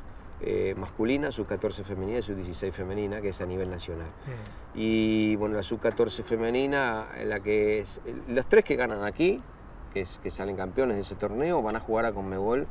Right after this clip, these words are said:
Speaker 1: eh, con el resto de los diez países, con los ganadores del resto de los diez países. Y la sub-catorce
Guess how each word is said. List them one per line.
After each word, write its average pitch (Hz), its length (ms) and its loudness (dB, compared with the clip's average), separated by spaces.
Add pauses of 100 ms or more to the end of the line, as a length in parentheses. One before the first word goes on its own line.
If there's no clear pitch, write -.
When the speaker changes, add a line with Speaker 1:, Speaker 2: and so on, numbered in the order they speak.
(440)
Speaker 1:
eh, 101 320 4
con 98 140 -2
el 92 60 -2
resto 104 260 0
de - 20 2
los 95 100 0
diez 101 140 2
países, 92 400 -4
con 92 100 -4
los 90 80 -2
ganadores 98 380 2
del 95 80 0
resto 101 220 0
de 95 40 4
los 92 40 4
diez 95 120 2
países. - 380 0
Y 135 80 4
la 139 100 6
sub-catorce 151 760 4